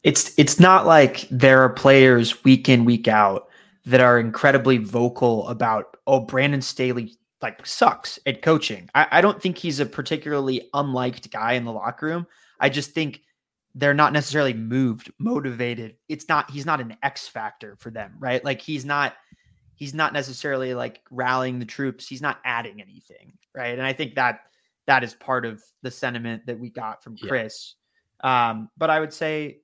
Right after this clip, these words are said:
Speaker 1: look, this is year three, right? Year one, um, I mean, his overall record is, like, what, twenty-three and twenty-one? So he's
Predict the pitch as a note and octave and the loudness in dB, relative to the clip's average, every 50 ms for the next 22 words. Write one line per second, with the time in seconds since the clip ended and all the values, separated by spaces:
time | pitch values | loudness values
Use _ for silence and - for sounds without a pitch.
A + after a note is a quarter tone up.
0 | _ _ - C3 A#2+ G#2+ C3 A#2+ B2 A#2+ B2+ C#3 C#3 C3 - - B2+ B2+ B2+ B2+ | _ _ -12 -12 -10 -10 -12 -12 -12 -8 -6 -6 -6 -6 -8 -8 -8 -6 -6 -8
1 | C3 B2+ _ _ _ _ _ _ _ _ _ _ _ _ _ _ _ - B2 A#2+ | -10 -14 _ _ _ _ _ _ _ _ _ _ _ _ _ _ _ -8 -6 -6
2 | A2+ - - C3 C3 C3+ C3+ C3+ A#2+ A#2 B2 B2+ C3+ C#3 C#3+ D3+ D#3+ D#3+ - _ | -6 -8 -10 -6 -4 -4 -4 -4 -4 -4 -2 -2 -2 -4 -6 -10 -14 -16 -20 _
3 | _ _ _ _ _ _ _ _ _ _ _ _ _ _ _ _ - C3 B2+ B2+ | _ _ _ _ _ _ _ _ _ _ _ _ _ _ _ _ -4 -2 -2 -2
4 | A#2+ A#2+ A#2 A#2 - C#3+ D#3 D3+ C#3 C#3 F3+ G#3 G#3+ G#3 E3+ C#3 C3+ D3 D3 - | -2 -4 -6 -8 -8 -6 -6 -4 0 0 0 2 2 2 2 2 2 0 0 -2
5 | C3+ A#2+ A2+ A#2+ A#2+ G#2+ - B2+ A#2+ - _ - C3 C3 C#3 C3 C#3 C#3 C#3+ C#3 | -6 -6 -6 -8 -10 -8 -10 -12 -14 -14 _ -12 -12 -10 -10 -10 -10 -10 -10 -10
6 | A#2+ - - C#3+ C3 B2 A#2 A2+ A2+ A#2+ B2 C3 B2+ - C3 B2 A2 | -10 -10 -10 -8 -8 -8 -8 -6 -6 -6 -8 -8 -8 -10 -10 -10 -10